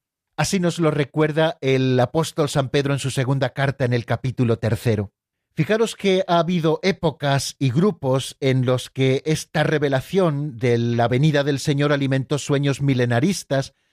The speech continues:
o intentos de fijar la fecha o los acontecimientos que anunciarían estas ruinas del mundo.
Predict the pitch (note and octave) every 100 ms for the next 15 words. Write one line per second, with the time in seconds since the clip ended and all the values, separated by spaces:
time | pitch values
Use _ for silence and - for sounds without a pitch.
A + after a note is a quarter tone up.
0 | _ - D#3 B2+ D#3 D3 D3+ C#3 C#3+ B2+
1 | C3 D3+ C#3 C3+ A2 D#3+ D#3 - C#3 C3+
2 | C3 - - B2 A#2+ A#2+ B2 C3 D3+ C#3+
3 | C#3 C#3 - _ B2+ B2 C3 C3+ C3+ -
4 | B2 B2 F3+ C3 A#2+ - C3 A#2 B2 B2
5 | A#2+ B2 A2 B2 A2+ G#2